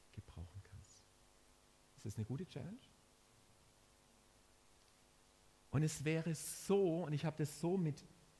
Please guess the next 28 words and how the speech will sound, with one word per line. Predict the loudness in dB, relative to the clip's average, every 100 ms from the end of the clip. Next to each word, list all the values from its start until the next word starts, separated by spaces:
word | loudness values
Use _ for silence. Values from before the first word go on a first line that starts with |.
| -20 -20 -20 -10
acht | -6 -4 -4 -4
oder | -2
neun | 0 0 -4 -4
O's | -4 -4 -6
geschrieben, | -6 -8 -8 -8 -6 -10 -12 -20 -20 -20 -20 -20 -20 -20 -20 -20 -20 -20 -20 0
wenn | 2 2
wir | 0
am | -2 -4
kommenden | -4 -2 -2 -2
Sonntag | -4 -4 -4 -2 -4 -6 -10 -20 -20 -20 -20
zwei | -16 -8 -2 0 -2
oder | -4 -6
drei | -4 -2 -2
Zeugnisse | -2 -4 -2 -4 -4
hören, | -4 -2 -4 -8 -14 -20 -20 -20 -20 -20 -20 -20 -20 -20 -4
und | -2
da | 2
dürft | 2 0
ihr | -2
euch | -2 0
gern | 2 4
bei | 4
mir | 4 4
melden, | 4 2 0 -4
ich | -6
freue | -4 -2
mich | -2 -2
dann | -4